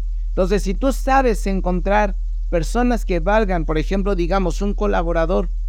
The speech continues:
pero ves que en sus redes sociales no es tan coherente con lo que dice, puedes pasar al siguiente perfil. Y tienes el derecho de hacer la exploración. Para eso es la entrevista.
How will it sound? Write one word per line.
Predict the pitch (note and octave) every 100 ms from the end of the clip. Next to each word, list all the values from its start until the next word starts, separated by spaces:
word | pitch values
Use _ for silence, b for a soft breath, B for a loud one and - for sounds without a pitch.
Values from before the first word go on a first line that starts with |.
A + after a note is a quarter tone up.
| - - -
pero | B2+ B2+
ves | D3 E3+
que | G#3+
en |
sus | G#3 F#3
redes | F3+ F#3 F3+
sociales | D#3+ - G3 G3 F3 D3
no | D3+ D#3+ F#3+
es | G#3 A#3 -
tan | A#3+ A3+
coherente | F3 E3+ D#3+ G#3 G3+ F3+
con | D#3 C#3+
lo | C3+
que | C#3+
dice, | D3+ - G3 G#3 - - -
puedes | - D#3+ A#3+ -
pasar | E3+ D#3+ F3+ A3
al | G#3+
siguiente | - D3+ E3+ G3
perfil. | F#3 D3 - A3 B3 - - - - - - - - - -
Y | D3
tienes | D3 G3 A#3+ A#3+
el | G#3+ E3
derecho | D#3+ F3+ G#3 A#3+ A#3+ -
de | D3
hacer | C#3+ - G#3
la | A#3+
exploración. | A3 - D3+ C#3+ C3 - A#3+ G3+ - - - - - - - - -
Para | D#3+ D#3+ E3+
eso | -
es | A#3
la | A#3+
entrevista. | G#3+ D#3 D3+ A3+ A#3 - C#3